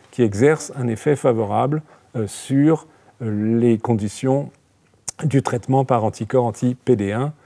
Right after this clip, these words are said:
dans, dans cet exemple-là. Alors évidemment, euh, ça donne envie d'aller voir en détail.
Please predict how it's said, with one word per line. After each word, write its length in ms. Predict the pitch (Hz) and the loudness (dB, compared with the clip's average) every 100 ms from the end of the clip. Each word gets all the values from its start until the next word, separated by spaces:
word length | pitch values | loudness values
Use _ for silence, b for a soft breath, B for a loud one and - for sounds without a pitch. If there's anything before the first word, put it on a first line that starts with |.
| B B | B B
dans, 340 | 104 127 123 - | 0 2 2 0
dans 180 | 123 | 0
cet 260 | 113 120 - | 0 -2 -2
exemple-là. 520 | 104 107 101 104 123 | -4 -4 -4 -4 -2
Alors 180 | 160 107 | 0 0
évidemment, 480 | 110 107 110 151 156 b b b b 110 | 0 -2 2 0 0 b b b b -10
euh, 140 | 101 | -8
ça 180 | - 110 | -6 -4
donne 160 | 110 | -2
envie 300 | 113 110 123 | 0 0 0
d'aller 180 | 107 107 | 0 -2
voir 220 | 107 107 | -2 -2
en 80 | 104 | -2
détail. 520 | 107 110 127 165 170 | -2 2 2 2 0